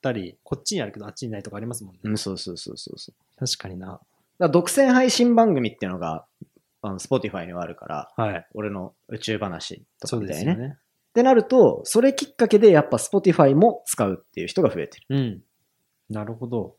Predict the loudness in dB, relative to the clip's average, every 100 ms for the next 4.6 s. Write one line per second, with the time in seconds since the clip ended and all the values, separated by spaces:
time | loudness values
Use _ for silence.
0 | -10 0 0 4 4 6 6 4 4 6
1 | 8 8 8 6 6 6 6 6 2 2
2 | 0 -2 -4 -2 0 0 0 -2 -4 -4
3 | -4 -6 -10 -10 2 2 2 2 4 6
4 | 6 6 2 -4 -8